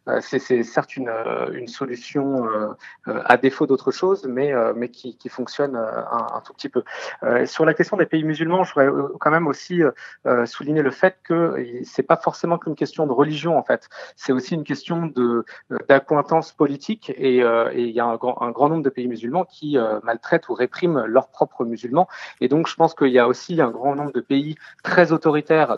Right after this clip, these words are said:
dans le monde musulman qui soutiennent, ou qui soutiennent sans le dire, euh, Pékin, euh, parce que, euh, il y a une, une certaine, euh, un, un certain accord sur ce qui se passe de, dans, sur votre territoire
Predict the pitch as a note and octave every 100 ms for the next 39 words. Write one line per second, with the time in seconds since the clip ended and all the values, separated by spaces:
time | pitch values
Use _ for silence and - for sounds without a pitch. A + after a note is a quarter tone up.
0 | - D#3 D#3 D3 C3+ A#2+ B2 D#3+ G3 -
1 | - D#3 - E3+ D#3+ C3+ - - _ -
2 | C#3 - - B2+ - D3+ C#3 D3+ C#3 C3
3 | D3 C#3 - A#2+ A2+ A2 - A#2+ F3 F#3+
4 | - - - G#2+ - B2 - - E3 D#3
5 | A2 G#2+ G#2+ A2+ B2 B2+ A#2 G#2+ A#2+ A#2
6 | - - - A#2 C3+ B2 A2 - - -
7 | - _ C3+ B2+ C3 C#3 B2+ C3 C3+ _
8 | C3 B2 A#2 B2 - A#2+ B2+ C3+ B2+ -
9 | E3+ E3 - D3+ D#3 A#2+ - - - D3+
10 | B2+ B2+ - D3 - E3 D3 - C3 B2+
11 | - C#3 B2 A#2